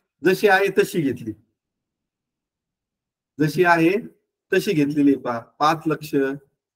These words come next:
चार कोटी, चार हजार, पन्नास, तीन आणि सत्तर हजार. जसं आहे तसंच आपण या खाली घेतलंय आणि मुद्दाम मी खाली लिहून, लिहून दिलंय पहा विद्यार्थी मित्रांनो तुम्हाला, म्हणजे ही संख्या वाचताना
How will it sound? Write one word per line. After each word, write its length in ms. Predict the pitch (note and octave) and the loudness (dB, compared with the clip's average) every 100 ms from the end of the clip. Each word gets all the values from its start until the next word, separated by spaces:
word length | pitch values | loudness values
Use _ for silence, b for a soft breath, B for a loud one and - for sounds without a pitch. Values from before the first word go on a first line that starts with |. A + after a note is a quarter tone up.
| _ _ D3 | _ _ -2
चार 240 | D3 C#3+ | -2 -2
कोटी, 560 | C#3+ C#3 C3+ B2+ B2+ - _ _ _ - | -4 -6 -8 -10 -12 -18 _ _ _ 0
चार 180 | D3+ C#3+ | 0 2
हजार, 480 | A#2 A#2+ B2 B2 B2 - _ _ | 0 0 0 -2 -6 -14 _ _
पन्नास, 640 | C3 C3 B2+ B2+ B2+ B2+ _ _ _ _ _ | -10 -8 -6 -2 -2 -4 _ _ _ _ _
तीन 460 | C3+ C3+ C3+ - - | -2 0 -4 -10 -8
आणि 300 | B2 D#3+ D#3+ - | -4 -4 -6 -8
सत्तर 320 | C3+ A#2+ B2+ | -6 -4 -4
हजार. 260 | A#2 A2 A2 - _ _ _ - | -2 -4 -6 -10 _ _ _ 2
जसं 200 | D#3 E3 | 4 6
आहे 200 | G3 F3+ D#3+ - _ G3 | 6 6 0 -8 _ -6
तसंच 260 | G3 G3+ | 0 2
आपण 260 | E3 E3 E3+ | 2 2 -2
या 80 | E3 | -2
खाली 240 | D#3 D3 D3 | 0 2 2
घेतलंय 300 | C3+ C#3+ C3+ | 0 2 2
आणि 160 | D#3 | 2
मुद्दाम 320 | E3+ F#3+ A3+ | -2 0 2
मी 180 | A3+ A#3+ A3+ | 2 2 0
खाली 300 | D3+ F3 F#3+ | -2 0 0
लिहून, 240 | G#3 G3+ | 0 0
लिहून 220 | G3 A3 | -2 -2
दिलंय 280 | F3+ E3 D#3+ | 2 2 2
पहा 160 | D#3+ C#3 | 0 -2
विद्यार्थी 420 | C#3+ C#3+ C3+ B2+ | -2 -2 -4 -8
मित्रांनो 340 | B2+ C3+ B2+ | -14 -14 -14
तुम्हाला, 300 | B2 C3 A2+ - _ _ _ B2 | -10 -8 -8 -10 _ _ _ -4
म्हणजे 240 | C#3 F#3+ | -2 0
ही 260 | F#3+ F#3 A3 | 0 -2 -6
संख्या 460 | - F#3+ F#3 G3 | -6 -6 -2 0
वाचताना 800 | F#3 F3 F3 - F#3+ F#3 D3 B2+ | 2 2 0 -2 0 2 2 0